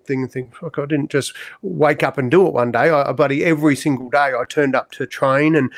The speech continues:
twelve times a week in the lead up to big events we were training. Can anybody do this? Do you, do you seriously think that one of our problems with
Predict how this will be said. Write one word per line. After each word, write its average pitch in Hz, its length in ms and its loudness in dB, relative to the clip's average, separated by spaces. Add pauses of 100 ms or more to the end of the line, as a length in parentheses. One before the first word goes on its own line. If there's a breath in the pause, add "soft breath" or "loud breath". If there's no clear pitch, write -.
(180 loud breath)
twelve 151 300 2
times 147 400 0
a 131 40 -4
week 147 320 2
in 139 80 2
the 135 80 0
lead 143 200 2
up 143 180 0
to 147 100 -6
big 143 200 -2
events 143 420 0
we 143 100 0
were 135 80 2
training. 143 480 0 (520 loud breath)
Can 240 300 2
anybody 240 500 4
do 143 180 2
this? 160 200 0
Do 190 100 -4
you, 214 240 2
do 185 160 -4
you 196 520 2 (340)
seriously 180 480 2
think 147 340 -4
that 143 220 -2
one 139 180 0
of 135 80 0
our 147 160 2
problems 143 880 0
with 135 260 -2